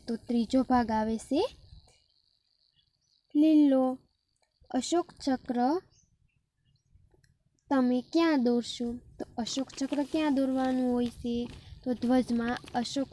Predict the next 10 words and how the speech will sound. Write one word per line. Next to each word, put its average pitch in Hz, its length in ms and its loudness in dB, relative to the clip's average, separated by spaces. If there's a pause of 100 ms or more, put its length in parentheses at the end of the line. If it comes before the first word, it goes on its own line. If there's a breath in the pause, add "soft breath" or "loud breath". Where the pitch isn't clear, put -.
(120)
ચક્ર 240 280 -6 (540 soft breath)
વચ્ચે, 269 500 2
એટલે 240 240 -2
કે 254 80 0
સફેદ 240 540 -2
રંગમાં 226 560 -2
દોરવાનું 214 640 0 (580 soft breath)
હોય 254 380 4 (120)
છે. 214 120 -10 (4000)
ધ્વજના 247 560 2